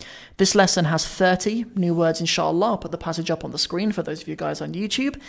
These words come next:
and we'll get into it, inshallah. So this is what it says. The title is أحسن القصص، رؤيا عجيبة. كان يوسف ولدا صغيرا.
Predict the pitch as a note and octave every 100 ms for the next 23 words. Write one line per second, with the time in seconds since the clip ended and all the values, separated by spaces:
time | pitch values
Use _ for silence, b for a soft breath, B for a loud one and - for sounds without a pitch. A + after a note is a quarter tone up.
0 | B B B - F3+ G3+ G#3+ A#3+ G3+ F3+
1 | C#3 - D3+ - - - E3+ G#3+ G#3 F3
2 | E3 - - - - - G3+ G#3 G3+ -
3 | D#3+ C3+ - - B B B - G3+ -
4 | - F#3 F3 E3+ E3+ F#3 F3 - - -
5 | - B B B B B - F#3 A3+ A3
6 | E3+ E3+ E3+ D3+ E3 D#3+ D#3+ - D#3 -
7 | _ _ _ _ _ _ _ _ B B
8 | B B G#3 A#3+ G#3 E3+ F3 F3+ - D#3
9 | D#3+ D#3+ E3+ E3+ E3 D#3+ D#3 - D3+ D3
10 | C#3+ C3+ C3+ B2+